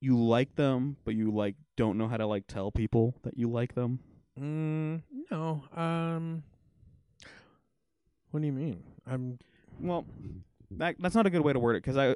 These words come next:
Speaker 1: I was thinking about this with, like, kinda, like, some of the extreme stuff that you see in movies, some of the graphic material that you see,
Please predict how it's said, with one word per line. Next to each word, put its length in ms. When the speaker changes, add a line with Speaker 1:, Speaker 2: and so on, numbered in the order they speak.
Speaker 1:
I 160
was 120
thinking 320
about 240
this 160
with, 160
like, 140
kinda, 180
like, 180
some 260
of 60
the 120
extreme 360
stuff 340
that 100
you 100
see 360
in 140
movies, 440
some 160
of 60
the 60
graphic 360
material 480
that 100
you 100
see, 340